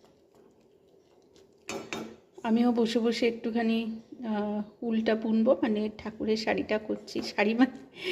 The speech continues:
শীতের পোশাক আর কি, ওইটা বানাবো। আর তারপর একটু সময় পেলে মেয়েরই একটু লেখা টেখা করবো। আর রাত্রিবেলার, উম, আটা মাখা আছে,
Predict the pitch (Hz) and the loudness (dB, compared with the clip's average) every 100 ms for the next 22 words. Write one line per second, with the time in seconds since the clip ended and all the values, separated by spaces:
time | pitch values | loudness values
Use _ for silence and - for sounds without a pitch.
0 | - - - - 269 247 240 233 214 - | -6 -6 2 6 6 8 6 6 2 2
1 | 214 220 202 196 294 - - - - - | 0 0 -2 -2 -6 -10 -12 -18 -18 -6
2 | 220 208 208 214 214 - 214 - 220 214 | 2 2 2 0 2 2 0 0 -2 0
3 | 202 202 240 - 311 - - - - - | 0 0 2 4 2 0 -14 -20 -20 -12
4 | 214 220 220 233 240 277 - 277 - 240 | -6 -6 -4 -4 -2 -2 -2 -2 0 0
5 | 233 254 247 254 226 214 240 240 226 240 | 0 0 2 4 4 2 2 0 -2 0
6 | 226 202 214 214 - 220 226 233 226 220 | 2 2 0 -4 -4 -4 -2 -2 -2 -4
7 | 226 - - _ _ - - - - _ | -6 -12 -20 _ _ -20 -20 -20 -20 _
8 | _ - - - - - - - 214 208 | _ -10 -8 -8 -8 -8 -10 -6 -2 2
9 | 202 202 - 220 220 220 214 220 226 220 | 2 0 -2 0 2 4 4 4 2 0
10 | - - 233 208 202 202 208 208 208 196 | -10 -10 -2 0 0 -2 -4 -2 -2 0
11 | 196 196 - - 208 214 220 220 - 226 | -2 -4 -6 -4 0 2 2 0 0 -2
12 | 226 - | 0 2